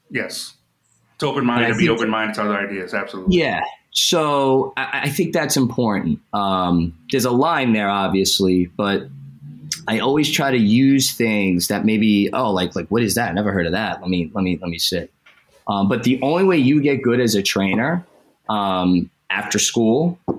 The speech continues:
Speaker 2: is by actually training people. 'Cause I could tell you right now, there are things that happen that they do not prepare you for
Speaker 1: <laughs>
Speaker 2: in school. As a matter of fact, I, s-, I would say, yeah, I'll say probably about ten percent of what you learn in school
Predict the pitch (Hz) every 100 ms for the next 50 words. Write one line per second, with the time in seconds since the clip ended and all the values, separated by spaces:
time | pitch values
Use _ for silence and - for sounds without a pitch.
0 | - 120 113 104 104 101 101 - 101 92
1 | 98 98 95 92 87 92 120 123 117 143
2 | 131 131 135 143 127 107 113 127 131 -
3 | 139 135 143 151 127 117 113 120 135 156
4 | 156 120 101 113 101 98 101 110 123 131
5 | - _ _ - - 139 110 120 117 113
6 | 110 110 98 90 87 - - - 160 117
7 | 104 95 - - 113 98 123 135 135 151
8 | 160 151 - 160 143 120 117 - 120 123
9 | 143 - - 147 147 147 139 - - -
10 | _ _ _ 135 143 123 131 135 - 135
11 | 123 - 143 139 143 127 123 135 - -
12 | 165 156 151 - 147 123 135 123 123 127
13 | 113 - - 113 101 92 87